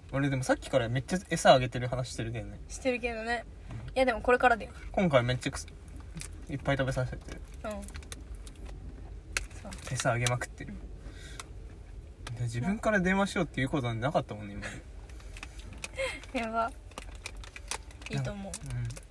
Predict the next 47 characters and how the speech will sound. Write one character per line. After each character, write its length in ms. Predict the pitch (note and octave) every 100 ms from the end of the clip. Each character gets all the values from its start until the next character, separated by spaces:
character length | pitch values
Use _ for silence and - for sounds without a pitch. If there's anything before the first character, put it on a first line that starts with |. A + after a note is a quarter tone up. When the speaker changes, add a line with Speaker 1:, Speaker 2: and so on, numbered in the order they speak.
| - - - -
Speaker 2:
愛 160 | - A#3+
想 100 | C4
つ 140 | -
か 100 | -
さ 140 | A3 A3+
れ 80 |
な 140 | A3 G3+
い 80 | G3
よ 60 |
う 20 |
に 120 | G3 G3+
頑 120 | G#3
張 100 | A3+
っ 40 |
て。 160 | - - - - - - - - -
Speaker 1:
一 280 | C#3+ - D3+
途 40 |
ら 120 | D3+ D#3
し 120 | C#3+
い 60 |
か 120 | B2 G#2
ら。 60 | - - - - - -
Speaker 2:
う 80 |
ん。 180 | B3 G3+ - - - - - -
Speaker 1:
大 180 | B2 A#2+
丈 100 | A2+
夫。 40 | G#2+ - - - - - - - - - - - - - - - - - - - - - - - - - - - - - - - - - - - - -
Speaker 2:
な 100 | -
ん 80 | B3
か 60 | A#3+
共 200 | D4+ D#4+
依 60 |
存 180 | D4 E4
っ 20 |
ぽ 120 | D#4+ C#4+
く 60 |
な 100 | A3+
っ 40 | G#3+
た 100 | G3+
ら 60 |
止 100 | G3
め 80 | G#3+
た 100 | G#3+
方 100 | A3
が 80 | F#3+
い 160 | F3+
い？ 100 | G3+